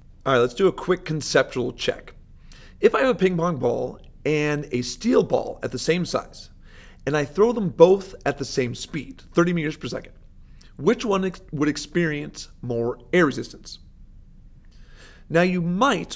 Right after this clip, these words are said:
want to say that the ping pong ball experiences more air resistance, because the steel ball will pretty much keep this speed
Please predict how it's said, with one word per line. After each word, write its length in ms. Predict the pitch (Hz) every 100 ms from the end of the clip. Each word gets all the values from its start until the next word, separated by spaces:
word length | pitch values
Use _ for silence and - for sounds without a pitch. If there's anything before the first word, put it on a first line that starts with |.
| -
want 180 | 143 147
to 80 | 143
say 220 | - -
that 140 | 127 127
the 80 |
ping 300 | 139 - 247
pong 220 | 190 143 123
ball 180 | 123
experiences 520 | 131 - 131 120 120 120
more 220 | 123 -
air 140 | 156
resistance, 540 | 127 - - - - - -
because 160 | 160
the 80 | 156
steel 280 | - 269 262
ball 200 | 151 123
will 100 | 147
pretty 200 | - 147
much 240 | 127 -
keep 280 | - 208 -
this 140 | 135 -
speed 440 | - - 147